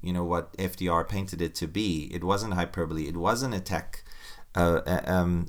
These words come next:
a sneak attack, and it was a day that would live in infamy simply because the Japanese only declared war while the attack was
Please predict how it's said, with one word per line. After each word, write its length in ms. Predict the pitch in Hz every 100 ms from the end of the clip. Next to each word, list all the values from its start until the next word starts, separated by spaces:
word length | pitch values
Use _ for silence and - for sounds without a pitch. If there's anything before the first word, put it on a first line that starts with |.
| -
a 100 | 90
sneak 320 | - - 120
attack, 360 | 78 - - -
and 140 | 82
it 80 | 82
was 320 | 80 95 101
a 40 | 90
day 280 | 80 80 80
that 180 | 78
would 200 | 78 78
live 160 | 80 78
in 80 | 78
infamy 480 | 78 80 - 92 101
simply 340 | - 117 120
because 380 | 110 98 101 92
the 100 | 92
Japanese 600 | 87 95 101 110 123 117 -
only 340 | 139 147 151
declared 680 | 139 131 127 - 127 120 117
war 520 | 101 101 110 110 110 - - - - - - - -
while 280 | 117 101 110
the 100 | 117
attack 320 | 113 117 -
was 320 | 90 85 -